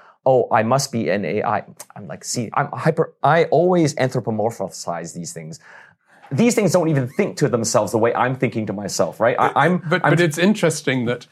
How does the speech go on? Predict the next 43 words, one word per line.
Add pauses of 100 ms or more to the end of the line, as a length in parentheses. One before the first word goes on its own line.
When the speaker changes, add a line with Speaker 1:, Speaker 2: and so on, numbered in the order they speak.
(640)
Speaker 2:
the
behavior
of
the
system
Speaker 1:
Yeah. (400)
Speaker 2:
almost (960)
means
that
you
have
to, (280)
you
naturally
Speaker 1:
Yes.
Speaker 2:
think
of
it (200)
in
those
terms,
and
which
is
a
sort
of, (760)
it
is
an
indication
of
how (180)
like
a, (480)
a
human
being
it
is
in
some
sense.